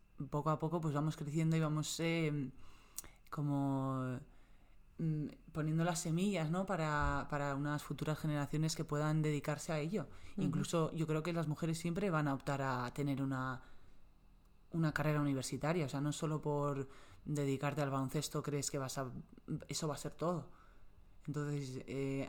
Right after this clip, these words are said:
Speaker 1: seguiremos estudiando, pero, y eso es lo más bonito de todo, que, que, que no solo nos dedicaremos al baloncesto, que, y tener algo más que puedas, eh, hacer, pues, una vez que decidas dejarlo.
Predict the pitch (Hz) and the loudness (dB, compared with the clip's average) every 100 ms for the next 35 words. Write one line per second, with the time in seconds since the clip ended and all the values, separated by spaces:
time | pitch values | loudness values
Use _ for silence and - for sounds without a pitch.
0 | - - 143 156 165 185 - 151 165 220 | -4 -2 2 4 2 0 -2 2 4 4
1 | 180 131 139 139 135 131 120 - - - | 2 0 -2 0 -2 -2 -4 -12 -20 -20
2 | - - - - - - 190 165 135 160 | -20 -20 -20 -20 -20 -6 4 4 4 2
3 | 156 180 180 160 151 151 151 147 127 220 | 4 4 4 0 -2 0 0 0 0 0
4 | 208 - 135 127 127 123 120 - 143 131 | 0 -2 -4 -2 -2 -4 -6 -8 -6 -4
5 | 127 123 120 131 - - - - - - | -4 -4 -6 -10 -16 -20 -20 -20 -20 -20
6 | - - - 151 151 - 165 165 151 151 | -20 -20 -6 0 0 0 2 2 2 0
7 | 147 143 143 139 - 139 131 127 123 196 | 0 -2 -2 -2 -4 -6 -4 -6 -4 -6
8 | - 175 131 123 120 120 - - 143 131 | -4 -4 -4 -6 -8 -10 -12 -8 -8 -4
9 | 131 135 139 143 151 156 165 175 160 151 | -2 -2 -2 -2 0 0 -2 -4 -2 -2
10 | 151 - - 160 143 131 123 - - 135 | -2 -4 -4 -2 0 0 -2 -6 -8 -6
11 | 147 147 147 - 147 - - - - 151 | -4 -4 -4 -4 -2 -4 -10 -16 -8 -2
12 | 143 143 - 156 139 135 135 - 170 185 | 0 0 -2 -2 -2 -4 -4 -4 -4 -4